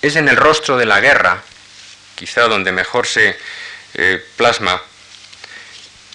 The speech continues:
con el emblema de la calavera, esa, mm, proliferación paranoica, como le llamaba Dalí, de las imágenes, ¿no?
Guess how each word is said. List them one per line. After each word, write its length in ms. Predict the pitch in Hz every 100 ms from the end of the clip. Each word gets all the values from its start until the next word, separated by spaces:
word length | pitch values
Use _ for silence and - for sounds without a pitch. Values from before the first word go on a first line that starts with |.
| - - - - - - - - - - - - - - - - - -
con 160 | 98
el 100 | 95
emblema 340 | 95 113 117 110
de 60 |
la 120 | 101
calavera, 560 | 127 113 101 104 95 98 - - - - - - - - - - - -
esa, 540 | 127 123 135 127 127 -
mm, 520 | 104 107 104 101 98 98 - - - - - - - - - -
proliferación 920 | 120 117 131 113 110 143 139 139 135 - -
paranoica, 720 | - 104 101 113 135 107 101 92
como 180 | 92
le 120 | 90 90
llamaba 500 | 92 101 98 92 85 -
Dalí, 380 | 87 95 98 95
de 100 | 87
las 420 | 82 - - - - - - - -
imágenes, 640 | 90 104 110 - 78 78 98
¿no? 180 | 117